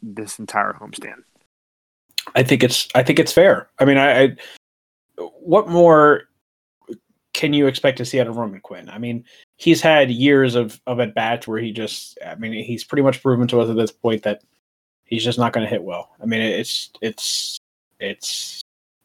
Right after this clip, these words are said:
Speaker 2: the experiment is pretty much over. He's your,
Speaker 1: Mm-hmm.
Speaker 2: he's your late inning defensive replacement. He's a late inning pinch runner. He's a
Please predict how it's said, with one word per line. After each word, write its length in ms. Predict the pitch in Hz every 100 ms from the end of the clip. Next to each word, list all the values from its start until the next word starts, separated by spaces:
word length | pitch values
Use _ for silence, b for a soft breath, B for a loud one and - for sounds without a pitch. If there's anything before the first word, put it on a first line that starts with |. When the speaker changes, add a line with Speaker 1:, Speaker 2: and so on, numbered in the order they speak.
| _ _ _ _
Speaker 2:
the 220 | - 104
experiment 640 | 110 - - 135 131 123 113
is 600 | 113 110 107 107 104 104
pretty 220 | - 110
much 180 | 101 101
over. 400 | 98 - - - B B _ _ _
He's 380 | - 110 110 110
your, 380 | 110 110 107 104
Speaker 1:
Mm-hmm. 80 | 107
Speaker 2:
he's 200 | 117 110
your 100 | 117
late 240 | 127 135
inning 480 | 139 139 135 135 127 _ _ _ _
defensive 360 | 107 117 107 104
replacement. 680 | 107 185 196 - 185 147 _ _
He's 180 | 127 117
a 60 |
late 220 | 117 113 110
inning 440 | 113 110 110 113 _ _ _ _
pinch 240 | 127 104
runner. 440 | 151 175 170 165 135
He's 260 | 120 120
a 220 | 113 110